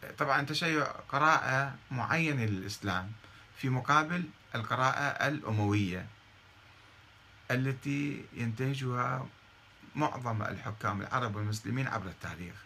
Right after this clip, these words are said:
استبداد وطغيان ونهب للثروات وقمع للشعوب.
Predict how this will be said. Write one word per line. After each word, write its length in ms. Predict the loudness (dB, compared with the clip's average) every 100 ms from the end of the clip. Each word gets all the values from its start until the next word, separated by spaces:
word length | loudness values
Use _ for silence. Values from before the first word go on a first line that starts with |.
| -20 -8 -6
استبداد 640 | -4 -4 -6 -6 -8 -6
وطغيان 580 | -6 -6 -6 -6 -6 -4
ونهب 380 | 0 0 0 -4 -10 -18 -20 -6
للثروات 640 | -4 0 2 2 2 0 -2
وقمع 380 | 2 4 4 2
للشعوب. 460 | -2 -4 -6 -10